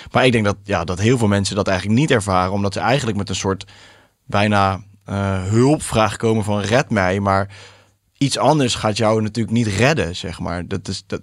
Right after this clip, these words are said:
heb je, dat heb je zelf met jezelf aan de slag te gaan om dat te doen. En, en dan maar door blijven gaan, op zoek, op zoek naar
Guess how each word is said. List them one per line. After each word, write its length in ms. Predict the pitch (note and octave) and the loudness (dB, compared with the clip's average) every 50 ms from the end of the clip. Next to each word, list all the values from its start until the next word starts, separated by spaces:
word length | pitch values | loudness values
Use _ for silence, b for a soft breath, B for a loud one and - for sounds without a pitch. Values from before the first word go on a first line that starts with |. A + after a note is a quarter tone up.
| _ - | _ -6
heb 180 | - G2 F#2 | -6 -4 -2
je, 60 | G#2+ F#2+ | -2 -4
dat 160 | F2+ - - | -4 -2 -4
heb 120 | G2+ - | -2 0
je 80 | G#2+ G#2 | 0 2
zelf 280 | G2 B2+ C#3+ D3+ C#3 | 4 4 4 4 2
met 160 | A#2+ G#2+ F#2 - | 0 -2 -2 -2
jezelf 280 | - G#2 F#2 E2+ E2+ | -2 0 -2 0 -2
aan 80 | F2 E2+ | -4 -6
de 60 | F2+ | -6
slag 220 | - - F#2+ - | -6 -6 -8 -6
te 80 | - F2+ | -6 -8
gaan 200 | - F2+ F2 F2+ | -6 -6 -6 -4
om 80 | F2+ E2+ | -4 -6
dat 120 | E2 D#2 | -6 -8
te 60 | - D#2+ | -8 -8
doen. 240 | D#2+ E2+ F2 F#2+ B B B B B B B B | -8 -8 -8 -10 B B B B B B B B
En, 260 | B - G#2 G2+ G2 - | B 0 0 0 2 0
en 140 | G2+ G2+ | 0 2
dan 240 | F#2+ A2+ B2 D3 D3+ | 4 6 4 6 4
maar 140 | B2+ A2 G#2 | 2 0 0
door 160 | F#2+ G#2+ G#2 | 0 -2 0
blijven 280 | G2+ G#2 G2 F#2+ F2+ G2 | 0 0 -2 -2 -4 -4
gaan, 320 | - G2+ G2 G2 G2+ G2+ | -2 0 0 0 0 -2
op 120 | - A2+ - | -4 -6 -6
zoek, 260 | - - A#2 G#2 - | -2 -2 -2 -2 -2
op 80 | G2+ - | -8 -6
zoek 220 | - - A#2+ - A2+ | -4 -4 -4 -2 0
naar 440 | A2 G2+ G2+ G2+ G2 G2 G2+ - | 0 2 2 2 2 0 0 -2